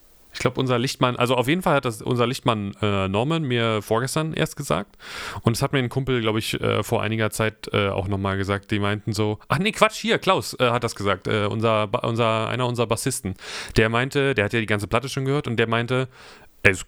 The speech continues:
klingt mega geil und es klingt so, wie so eine Platte klingen muss“, so. Und das war für mich dann auch so wirklich die, als dann die Leute frisch dieses Album gehört haben, dass die dann das trotzdem auch so gefeiert haben, ähm, wie das halt klingt. Also das,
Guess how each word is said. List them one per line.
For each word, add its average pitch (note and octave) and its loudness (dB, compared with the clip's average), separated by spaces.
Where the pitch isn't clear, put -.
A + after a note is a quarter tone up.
klingt A2+ -2
mega A2 2
geil D3+ 2
und G2 -2
es G2+ -8
klingt A#2 -2
so, A#2+ 0
wie C3 -2
so A#2+ -4
eine A#2+ 0
Platte C3 -2
klingen C#3+ -2
muss“, F2+ -10
so. - -8
Und F#2+ -4
das - 2
war A#2 4
für - -4
mich A2 0
dann A#2+ 0
auch A2 0
so G#2+ -6
wirklich G#2+ -2
die, G#2 -2
als - 0
dann A2+ 2
die G#2 -4
Leute A2+ 2
frisch - 2
dieses G#2+ -2
Album A#2 2
gehört G2+ 2
haben, A2 -2
dass G#2 -2
die G#2+ -2
dann G#2 0
das - 4
trotzdem - 0
auch G#2 2
so A2 -4
gefeiert G2+ 2
haben, F#2+ 0
ähm, F#2 -2
wie G#2+ 4
das F#2+ 0
halt F#2 0
klingt. F#2+ -2
Also F2+ -2
das, - -4